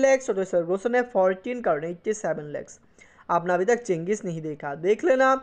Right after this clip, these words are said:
कौन बता सकते हैं चेंगिस आप लोग कैसा लगा।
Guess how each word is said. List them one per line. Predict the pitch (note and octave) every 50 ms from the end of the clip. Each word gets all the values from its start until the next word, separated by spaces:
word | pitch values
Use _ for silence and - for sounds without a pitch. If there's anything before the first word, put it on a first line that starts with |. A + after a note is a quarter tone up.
| - - - - - _
कौन | - A#3 A#3+
बता | A#3+ C4 C#4+
सकते | C#4+ E4+ D4+ C4 D4+
हैं | D4 C#4+
चेंगिस | C#4+ A#3+ G3 F3+ F3+ F#3+ B3 B3 -
आप | F#3+ E3+ E3+ -
लोग | F3+ G3+ G3+ -
कैसा | E3+ D#3 D3+ - D#3
लगा। | D3 D3 D3 D3 D3 C#3+ C#3